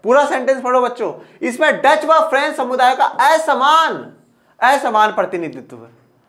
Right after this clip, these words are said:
अलग अलग प्रतिनिधित्व है, किसी को ज्यादा किसी को कम प्रतिनिधित्व। ये बात सही है क्या?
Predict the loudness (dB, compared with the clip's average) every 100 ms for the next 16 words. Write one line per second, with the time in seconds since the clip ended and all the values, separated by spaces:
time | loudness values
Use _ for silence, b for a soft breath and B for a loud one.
0 | _ 0 2 4 4 2 0 -4 -4 -6
1 | -6 -4 -2 0 0 -4 -2 0 2 2
2 | 0 -4 -8 -2 0 0 -2 -4 -4 -4
3 | -6 -4 0 -2 -2 -10 -10 -12